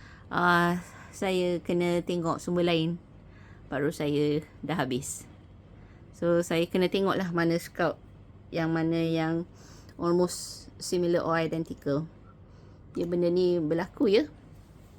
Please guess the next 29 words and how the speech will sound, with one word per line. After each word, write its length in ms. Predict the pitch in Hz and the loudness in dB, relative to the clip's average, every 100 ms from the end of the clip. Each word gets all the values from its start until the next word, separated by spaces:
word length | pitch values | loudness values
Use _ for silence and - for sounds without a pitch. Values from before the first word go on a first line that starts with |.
| - - - | -20 -20 -16
kepada 480 | - - 180 165 175 | -12 -2 0 4 4
hampir 460 | 175 175 175 170 170 | 2 -2 4 4 4
semua, 720 | - 170 180 170 170 165 165 - - - - - - - | 0 0 0 0 0 0 -2 -6 -20 -20 -20 -20 -20 -8
uh, 460 | 180 175 165 160 156 165 | -2 2 2 2 0 0
jenama 480 | 175 170 165 170 214 - - | 0 2 2 0 -4 -12 -4
yang 160 | 175 175 | 2 4
mana 180 | 170 | 4
kadang-kadang 560 | 165 170 165 170 170 170 | 2 0 -2 -2 0 2
bila 220 | 170 165 | 2 2
you 160 | 160 165 | 2 0
rasa 240 | 170 165 | -2 -4
macam, 180 | 156 170 214 | -6 -6 -8
"Eh, 80 | - | -12
kenapa 440 | 185 208 - 160 151 | -10 -10 -6 -2 -2
perfume 340 | 143 147 156 151 | -2 -6 0 2
ni 100 | 151 139 139 - | 2 0 -6 -6
tak 140 | 147 143 | -2 -2
macam 320 | 165 160 156 | -2 0 2
bau 100 | 156 | 2
dulu?" 320 | 185 208 180 - - - - | 2 0 0 -4 -20 -16 -4
It's 160 | 190 | -4
because 480 | - 180 - 180 175 | -4 -10 -2 0 0
kadang-kadang 560 | - 180 175 175 185 190 | -6 -6 -2 0 0 -2
certain 560 | - 180 - 202 190 | -4 -4 -4 -4 -4
raw 160 | 180 180 | -2 0
material 720 | 175 170 - 175 180 220 339 - - - - - - | 0 -4 -4 -2 0 0 -2 -6 -20 -20 -20 -18 -2
dia 240 | 180 175 | 0 0
terpaksa 560 | - 180 180 160 - 180 | 0 -2 -2 -2 -2 -2
discontinue 880 | 156 185 - 175 160 - 175 190 | 0 -4 -2 -2 -2 0 0 0